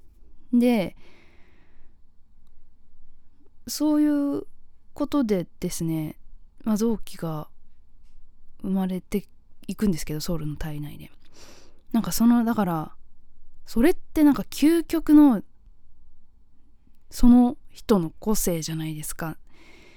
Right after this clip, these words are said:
なんかこう、個性って私たちが思う部分で言うと、なんか人格的な部分がすごい大きいと思っているんですけど、なんか例えば、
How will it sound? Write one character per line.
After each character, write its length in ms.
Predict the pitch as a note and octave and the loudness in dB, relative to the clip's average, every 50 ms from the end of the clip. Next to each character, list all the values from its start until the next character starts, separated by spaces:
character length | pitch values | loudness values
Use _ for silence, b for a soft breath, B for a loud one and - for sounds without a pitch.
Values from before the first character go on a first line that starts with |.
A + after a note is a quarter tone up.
| b b b b b | b b b b b
な 120 | G#3 G#3 | 0 0
ん 40 | G#3 | 0
か 120 | F#3+ - - | 0 -4 -8
こ 280 | - E3 D#3 D3+ D#3 | -8 -8 -8 -8 -8
う、 60 | - - - - - - - - - - _ - - - - _ - - - - - - - - - - - - - - - - - - - - - - - | -10 -14 -18 -18 -18 -18 -18 -20 -20 -20 _ -20 -20 -20 -20 _ -20 -20 -20 -20 -20 -20 -20 -20 -20 -20 -20 -20 -20 -20 -20 -20 -20 -20 -20 -20 -20 -16 -8
個 180 | - E4 E4+ - | -2 0 2 2
性 180 | G#4 C4+ G#3+ | 2 2 2
っ 40 | F#3 | 0
て 480 | - - - - - F#3 F3+ F3 E3 D#3 | -2 -8 -12 -6 -4 -2 -2 -2 -4 -6
私 540 | - - F3 F3+ - A3+ A#3 A3 - - - | -6 -8 -8 -6 -2 -2 -2 -2 -4 -6 -4
た 120 | - A#3 G#3+ | -4 -4 -4
ち 160 | - - A3 | -2 -2 -2
が 200 | G3 F#3 - - | -2 -2 -2 0
思 260 | F#3+ G3 G#3 G#3+ G3+ | 0 2 2 0 0
う 60 | F#3 | 0
部 100 | F3+ F#3 | 2 4
分 280 | F3+ F3 F3 E3 D#3+ D#3 | 4 4 4 4 2 2
で 120 | D#3 D3+ | -2 -4
言 120 | D3+ D3+ D3+ | -4 -6 -6
う 20 | |
と、 240 | - - A3 G#3 G3 | -4 -4 -2 0 0
な 100 | F#3+ F#3+ | 0 -2
ん 20 | |
か 120 | - E3+ - | -4 -4 2
人 240 | - C4 D#4+ E4+ | 4 6 6 6
格 200 | - - - - | 4 -2 -8 -6
的 200 | - E4 D4 D#4 | -6 -2 2 4
な 80 | D#4 D4+ | 6 6
部 100 | D4 D4 | 6 4
分 160 | C4+ A#3 G3 | 2 0 0
が 100 | F3 E3+ | -2 -4
す 120 | D#3 E3+ E3+ | -4 -4 -4
ご 180 | E3+ D#3+ D#3+ | -4 -4 -4
い 40 | E3+ | -4
大 60 | F3 - - | -6 -6 -6
き 140 | - - F#3+ | -6 -6 -6
い 80 | D#3+ | -6
と 140 | - - - | -6 -8 -8
思 220 | D3+ D3 D3+ D#3 | -6 -4 -4 -6
っ 40 | D3+ - - - - - | -6 -8 -12 -16 -14 -12
て 80 | - D3 | -10 -10
い 160 | C#3+ C#3+ C#3+ | -10 -10 -10
る 180 | C#3+ D3+ D3+ | -8 -6 -6
ん 60 | D3 D3 | -6 -6
で 80 | D3 | -8
す 160 | C#3+ - - | -10 -12 -14
け 140 | - - D#3 | -12 -12 -10
ど、 320 | D3+ D#3+ D#3 D3+ D3 C#3 - B B B B B B B B B B B B B B B B B B - - | -8 -6 -6 -6 -8 -10 -12 B B B B B B B B B B B B B B B B B B -14 -8
な 100 | - F#3+ | -6 -4
ん 60 | F3 - | -4 -4
か 100 | D3+ - - E3+ - | -6 -8 -8 -6 -4
例 140 | F3+ F3 D#3 | -2 -2 -4
え 60 | D3+ | -4
ば、 1120 | D#3 E3 D#3 D3 C#3+ C#3+ C#3 C#3 C#3 C#3 C#3 C#3 C#3 C3+ C3 C3 - F#2+ E2+ - - - | -6 -8 -8 -8 -8 -10 -12 -12 -14 -14 -14 -14 -14 -14 -14 -14 -14 -12 -12 -12 -12 -12